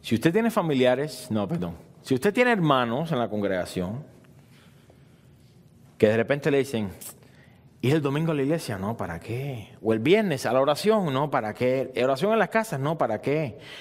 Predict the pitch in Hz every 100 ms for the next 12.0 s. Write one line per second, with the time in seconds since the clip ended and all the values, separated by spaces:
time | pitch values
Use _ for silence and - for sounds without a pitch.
0 | - 117 139 156 165 - 160 - 143 127
1 | 123 120 117 113 107 151 117 117 113 139
2 | 151 147 143 151 135 117 120 80 - -
3 | - - - - - - - - - 104
4 | 113 95 101 127 117 143 117 101 101 101
5 | 92 92 85 80 78 - - _ _ _
6 | - - - - - - - - - _
7 | _ _ - - _ _ - 101 117 127
8 | 107 110 143 98 - - - - - -
9 | - - 123 139 165 180 175 165 143 156
10 | 147 165 147 127 147 147 117 120 143 131
11 | 123 107 - 131 127 101 98 117 180